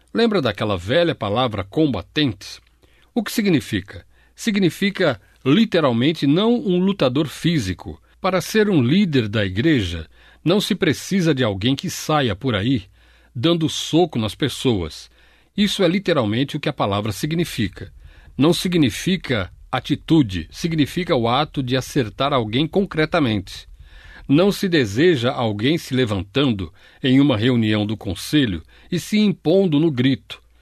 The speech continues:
Doze, e aí vem a atitude.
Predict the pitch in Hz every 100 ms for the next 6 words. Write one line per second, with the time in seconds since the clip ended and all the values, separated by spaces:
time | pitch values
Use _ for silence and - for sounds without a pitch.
0 | _ _ _ 131 180 147 95 87 - _
1 | - 131 127 156 139 143 131 135 127 -
2 | 110 95 85